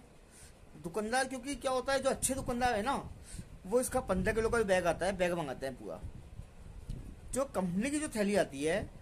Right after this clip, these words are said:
उसके ऊपर कंपनी का फ़ोन नंबर होता है। वो पहली बार तो आपसे ले लेंगे माल को,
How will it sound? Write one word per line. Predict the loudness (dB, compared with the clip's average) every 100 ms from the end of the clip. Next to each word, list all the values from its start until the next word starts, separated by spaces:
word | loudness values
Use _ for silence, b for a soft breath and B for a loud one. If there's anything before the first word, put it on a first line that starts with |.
| B B -12 -2
उसके | -2 0 -2
ऊपर | 2 4
कंपनी | 4 2 2 2
का | 2
फ़ोन | 2 2
नंबर | 4 4 2
होता | 0 -4
है। | -6 -12 -18 -16 -14 -12 -12 -10 -8 -8 -4 0
वो | 0 2
पहली | 4 4 4
बार | 6 6
तो | 4
आपसे | 2 0
ले | 2
लेंगे | 4 6 6
माल | 4 0
को, | -2 -8